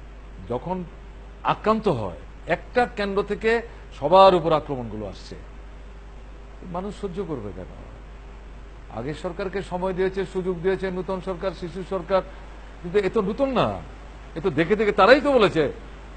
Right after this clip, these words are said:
আগের সরকার নিকম্মা সরকার, তারা এই করেছে। আমরা বলছি এগুলো হবে না, নতুন করব, আমাদের ভোট দিন, দিয়েছে, হচ্ছে না। বেশি ভোট যে পেয়েছে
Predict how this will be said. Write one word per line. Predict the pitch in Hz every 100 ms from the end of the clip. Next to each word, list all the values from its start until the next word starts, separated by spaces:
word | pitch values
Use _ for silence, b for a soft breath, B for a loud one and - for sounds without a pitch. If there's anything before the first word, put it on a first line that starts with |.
| 135
আগের | 170 185
সরকার | 214 208 214
নিকম্মা | 208 226 226 220 190
সরকার, | 156 160 - - - - - - - - - - - - - - - - - -
তারা | 165 214 214
এই | 233 214
করেছে। | 214 196 - 151 - - - - - - - - - - - -
আমরা | 151 185 226
বলছি | 214 202 208
এগুলো | 185 202 156
হবে | 170 202
না, | 165 151 - - - - - 123
নতুন | 180 233 214
করব, | 196 160 160 156 - 160
আমাদের | 208 208
ভোট | 240 196
দিন, | 208 190
দিয়েছে, | 170 247 - 196 190 - - -
হচ্ছে | 190 233
না। | 214 180 - - - - 113
বেশি | 117 202
ভোট | 247 208
যে | 254 240
পেয়েছে | 233